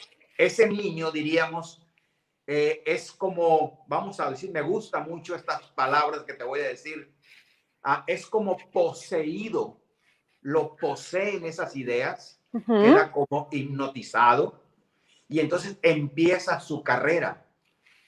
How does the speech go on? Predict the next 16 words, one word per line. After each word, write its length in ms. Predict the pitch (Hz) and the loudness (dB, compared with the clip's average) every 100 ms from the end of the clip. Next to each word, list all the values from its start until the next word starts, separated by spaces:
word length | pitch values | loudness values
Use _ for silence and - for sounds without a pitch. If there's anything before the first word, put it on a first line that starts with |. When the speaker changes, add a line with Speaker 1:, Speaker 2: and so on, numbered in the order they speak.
| _ | _
Speaker 1:
por 380 | - 147 143 - | -2 0 0 -4
confundir 920 | 165 160 151 - 160 156 185 254 - _ _ _ _ _ _ _ | 2 2 2 -8 -8 -4 -4 -4 -10 _ _ _ _ _ _ _
la 280 | 127 131 123 | -2 -2 -2
diversión, 800 | 127 123 - - 175 196 254 - _ _ _ _ _ _ _ _ | -2 -4 -4 -6 -2 -2 -4 -10 _ _ _ _ _ _ _ _
el 280 | 131 131 127 | -6 -6 -6
placer, 720 | - 117 - 160 185 240 - _ _ _ _ _ _ | -4 -4 -2 4 4 4 -4 _ _ _ _ _ _
con 260 | - 135 135 | -8 -6 -4
la 140 | 120 | -8
dicha, 520 | 120 175 190 - 165 | -6 -10 -10 -10 -10
con 160 | - 120 | -10 -10
el 140 | 113 | -10
gozo 480 | 113 135 165 - 170 | -6 -2 -2 -4 -8
y 80 | 165 | -6
con 200 | - 107 | -8 -6
la 200 | 104 - | -8 -4
paz. 500 | 139 147 - - - | -2 -2 -4 -14 -20